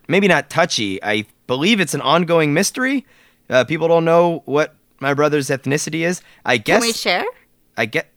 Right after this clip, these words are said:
Speaker 1: y-, you better not.
Speaker 2: Oh, really?
Speaker 1: Don't blow it.
Speaker 2: Why is it a secret?
Speaker 1: I
Speaker 2: Isn't
Speaker 1: don't
Speaker 2: that the same as yours?
Speaker 1: Uh, yeah, that's what I'm saying. By association, I guess that means that everyone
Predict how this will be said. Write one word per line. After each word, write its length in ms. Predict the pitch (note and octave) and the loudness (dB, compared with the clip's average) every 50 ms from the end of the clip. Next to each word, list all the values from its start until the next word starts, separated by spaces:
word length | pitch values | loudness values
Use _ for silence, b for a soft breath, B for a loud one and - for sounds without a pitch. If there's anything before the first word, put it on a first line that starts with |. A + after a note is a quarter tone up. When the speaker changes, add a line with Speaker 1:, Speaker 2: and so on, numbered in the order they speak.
| _ - | _ -20
Speaker 1:
y-, 240 | - - G#2 - _ | -16 -16 -16 -16 _
you 160 | G2 G2+ G#2 | -10 -10 -6
better 200 | F#2 A#2 B2 A2+ | -6 -6 -6 -2
not. 320 | G2+ A#2+ E3+ G#3 F#3 D#3+ _ | -2 0 0 0 -2 -6 _
Speaker 2:
Oh, 340 | - C4 C#4 G#3 D#3+ - - _ _ | -2 0 0 0 0 -4 -10 _ _
really? 380 | - E3 F3+ A3 A4 C5+ C#5+ - | -8 -6 -4 -2 -2 -2 -4 0
Speaker 1:
Don't 220 | - E3 G#3 G3 | 2 2 2 2
blow 320 | C3+ A2+ A#2+ D3+ A3 A#3+ E3 | 0 0 4 6 6 6 6
it. 180 | C3 C#3 - - | 4 2 0 -4
Speaker 2:
Why 100 | - C4+ | -10 -8
is 80 | F4+ F#4+ | -6 -4
it 100 | G#4+ G#4+ | -4 -6
a 120 | G#4 - | -6 -6
secret? 460 | - F#4+ C5+ - - G#3+ G#3 - - _ _ _ _ _ _ _ _ _ _ _ _ _ _ _ _ _ _ _ - | -6 -8 -8 -6 -10 -12 -12 -12 -16 _ _ _ _ _ _ _ _ _ _ _ _ _ _ _ _ _ _ _ -4
Speaker 1:
I 40 | - | 0
Speaker 2:
Isn't 160 | A3 B3 C4+ | 2 4 4
Speaker 1:
don't 120 | C4 C4 | 4 4
Speaker 2:
that 80 | B3+ B3+ | 2 0
the 60 | A3+ | -2
same 180 | C4+ B3+ B3 A#3+ | -2 -2 -2 -2
as 140 | A#3 G#3+ G3+ | -4 -6 -6
yours? 520 | F#3+ G3 G#3 A#3+ C#4+ C#4+ D4 - - - _ _ _ _ _ _ _ _ - | -6 -4 -4 -6 -6 -8 -14 -18 -20 -20 _ _ _ _ _ _ _ _ 0
Speaker 1:
Uh, 80 | E3 E3+ | 0 0
yeah, 300 | D#3+ D#3+ G3+ C4+ C#4+ - | 2 2 4 6 6 6
that's 180 | D3+ C3 B2+ | 4 2 4
what 100 | D#3+ E3+ | 4 2
I'm 100 | E3 D#3+ | 4 4
saying. 260 | C#3+ - G3+ B3 B3 D#3 | 2 2 4 4 4 4
By 160 | C3+ C#3 C#3 | 4 4 4
association, 760 | C3+ B2+ - D3+ D3+ C#3+ - - C#3+ D#3 G3+ G3 - E3+ D3 | 4 2 2 2 2 2 0 0 2 2 2 2 2 0 0
I 60 | C3+ | 0
guess 220 | B2+ C3 C#3 B2+ - | 0 0 -2 -2 0
that 160 | D3 D3 C#3 | -4 -2 0
means 240 | C#3 C#3 C#3+ C3+ - | 0 0 0 0 0
that 140 | C#3+ C3+ C3+ | 0 0 0
everyone 680 | C#3 C#3 C#3 C#3+ C#3 C#3 C#3 C#3 C#3 C#3 C3+ C#3 - | 0 0 0 -2 2 2 2 2 2 2 0 -2 -6